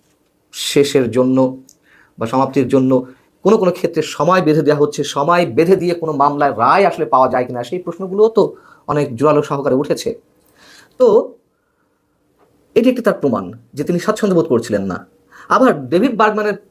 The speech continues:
বক্তব্যকে আমরা এজন্যই সত্য বলে ধরে নেব, পেশাগত জায়গা থেকে হয়তো মিস্টার তাজুল ইসলামের সঙ্গে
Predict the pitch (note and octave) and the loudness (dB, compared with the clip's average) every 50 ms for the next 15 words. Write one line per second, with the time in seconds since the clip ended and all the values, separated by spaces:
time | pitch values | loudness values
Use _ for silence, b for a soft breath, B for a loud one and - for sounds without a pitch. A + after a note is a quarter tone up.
0 | _ C3 B2+ E3+ F3 - _ F3 D#3+ F3 F3+ - F3 E3 E3 E3+ E3+ - - - | _ -6 -6 -6 -6 -4 _ -10 -8 -6 -2 -2 -2 2 2 2 2 2 -2 -8
1 | _ - E3 F3+ G3 A3+ A#3+ B3+ C#4+ C4+ B3+ - A#3 A#3 - G#3+ G3 F#3 D3+ B2+ | _ -2 -2 2 2 2 2 2 2 0 0 -2 -4 -4 0 0 0 0 2 0
2 | E3+ F3+ F3 D#3 A2 G#2 G2 - _ _ _ _ _ _ _ _ _ _ b b | 0 0 2 0 -2 -2 -4 -8 _ _ _ _ _ _ _ _ _ _ b b
3 | b b b b b b b b b _ _ _ - F3 E3+ A#3+ A#3 G#3+ A3 G#3 | b b b b b b b b b _ _ _ 0 0 2 2 0 2 2 2
4 | E3+ E3 E3 E3+ E3+ - - - D3+ D#3+ D3+ D3 - - D3 C#3 C3 B2+ B2+ - | 4 4 4 2 0 -4 -6 -4 -2 0 -2 0 0 2 2 2 2 0 -4 -10
5 | _ _ _ _ _ _ _ _ _ _ _ _ _ - B2 A#2 C3+ - B2+ B2+ | _ _ _ _ _ _ _ _ _ _ _ _ _ -12 -8 -6 -2 -2 0 0
6 | D3 D3 C#3+ D3 C3+ C3+ C3 C3+ B2+ B2+ A#2 A#2 A#2+ A#2+ A#2 A#2 A#2 | 0 0 2 2 0 2 0 0 -2 0 0 0 2 2 2 0 -2